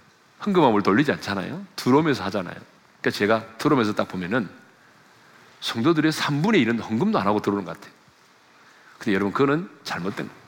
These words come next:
예배는 내가 드리러 가는 거죠. 그래서 예배는 드림이라는 걸 기억하시고 내 시간도 드리고 마음도 드리고 이렇게 드림이 예배입니다.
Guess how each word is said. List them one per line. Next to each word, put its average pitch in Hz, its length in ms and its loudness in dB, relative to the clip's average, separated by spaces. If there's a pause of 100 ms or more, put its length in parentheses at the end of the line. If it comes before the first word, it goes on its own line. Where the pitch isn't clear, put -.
(680)
예배는 95 460 -2 (580)
내가 104 380 -4 (260)
드리러 123 340 -2
가는 - 200 -12
거죠. - 300 -16 (800)
그래서 82 200 -6
예배는 104 440 0
드림이라는 127 460 0
걸 101 100 0
기억하시고 110 920 -4 (540)
내 90 160 -2
시간도 104 560 -2
드리고 90 520 -6 (300)
마음도 127 400 -2
드리고 95 480 -8 (440)
이렇게 - 180 -12
드림이 117 400 -2
예배입니다. 85 600 -8